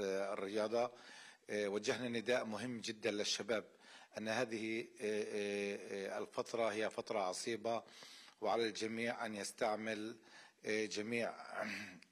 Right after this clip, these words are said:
آه، شبكات التواصل الاجتماعي بصورة عقلانية، بصورة متزنة، عدم الانجرار وراء الاستفزازات. وأيضا قلنا للمواطنين أنه الخروج من القرية أو في نطاق البيت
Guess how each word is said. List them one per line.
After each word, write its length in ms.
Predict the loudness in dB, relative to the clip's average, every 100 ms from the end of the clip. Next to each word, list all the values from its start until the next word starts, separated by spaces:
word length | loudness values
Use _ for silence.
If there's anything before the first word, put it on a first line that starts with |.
| -4
آه، 480 | -2 -2 -2 -4 -4
شبكات 420 | -2 -2 0 0
التواصل 600 | 2 2 2 0 -4 -6 -10 -6
الاجتماعي 880 | -4 -4 -4 -4 0 2 4 2 -4 -12 -16 -16 -4
بصورة 320 | 0 4 6
عقلانية، 840 | 4 4 2 2 2 -2 -2 -4 -6
بصورة 300 | 0 2 2
متزنة، 720 | 2 -2 -2 0 0 0 -4 -8 -18 -16 -16 0
عدم 360 | 2 4 2
الانجرار 640 | 0 -2 -2 2 4 6 4
وراء 300 | 4 6 4
الاستفزازات. 960 | 2 -2 -4 0 2 2 4 2 2 -8 -18 -18 -8 2
وأيضا 320 | 4 4 0
قلنا 280 | 0 0 2
للمواطنين 720 | 2 2 2 2 0 -2 -2
أنه 460 | -2 -4 -2 -2 -2 0
الخروج 520 | 0 0 0 0 0
من 180 | -4 -4
القرية 520 | -2 0 4 4 4
أو 220 | 4 0
في 240 | 2 0
نطاق 400 | 0 2 2 2 2
البيت 480 | 0 4 4 2